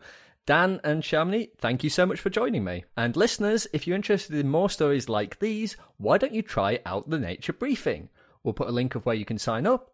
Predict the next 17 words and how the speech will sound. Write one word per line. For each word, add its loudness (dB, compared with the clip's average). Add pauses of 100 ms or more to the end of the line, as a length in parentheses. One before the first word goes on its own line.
along 2
with -4
the -6
stories -2
that -4
we -6
discussed, -4 (160)
in 0
the -2
show -4
notes. -14 (760)
We'll 4
be 4
back 4
again 2
next 0
week -2